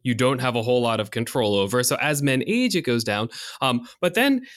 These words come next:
like, scientifically, we do know there are some things that can increase it, like waiting longer between orgasms, right? So if you wait a longer period of time, so you wait, like, two or three days, uh, typically the cum shot will be bigger. Um,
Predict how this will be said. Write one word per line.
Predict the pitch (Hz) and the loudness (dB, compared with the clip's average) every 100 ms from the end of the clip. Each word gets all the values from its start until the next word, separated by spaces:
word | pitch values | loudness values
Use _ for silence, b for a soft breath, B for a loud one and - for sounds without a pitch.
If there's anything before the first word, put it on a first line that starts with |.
| B | B
like, | 151 147 | -2 0
scientifically, | - 285 320 226 220 202 208 | 0 2 2 0 -2 0 2
we | 196 | 2
do | 147 196 | 2 2
know | 220 196 | 4 4
there | 165 151 | 4 2
are | 135 143 | 2 0
some | 147 143 | 0 -2
things | 131 117 | -2 -2
that | - | -2
can | 113 | -2
increase | 113 143 123 104 | 0 0 -2 -2
it, | - | -2
like | 202 180 127 - - B B B - | 2 2 2 -2 -14 B B B -8
waiting | 120 147 170 165 156 147 123 | 0 4 4 4 2 0 0
longer | 131 143 143 131 123 113 | 0 2 0 2 2 0
between | 117 110 - 120 117 113 110 107 101 104 - _ 127 | -2 -4 -2 0 2 2 0 0 -2 -4 -8 _ -2
orgasms, | 113 95 - - - - - - - _ - | 0 -2 -6 -10 -12 -10 -6 -4 -6 _ -6
right? | 117 135 | -2 0
So | - 127 | 0 -2
if | 123 | 0
you | 120 | 0
wait | 110 139 143 | 2 0 0
a | 143 | -2
longer | 123 120 123 | -2 0 -2
period | 123 117 117 | -2 -2 -2
of | |
time, | 117 107 104 | -2 -4 -2
so | 117 | 0
you | 120 | 2
wait, | 120 123 | 2 0
like, | 117 | -2
two | - 113 | -2 -4
or | |
three | 110 127 | -2 -2
days, | 104 104 101 - - B B - | 0 0 0 -4 -8 B B -4
uh, | 104 92 | -2 -2
typically | - 123 113 110 | -4 -6 -2 0
the | 104 107 98 | 2 0 0
cum | 110 | -6
shot | 104 95 | -6 -6
will | 101 | -6
be | 101 | -6
bigger. | 98 107 113 139 180 B B B 104 | -2 0 0 -2 -4 B B B -2
Um, | 104 98 95 | 0 0 -2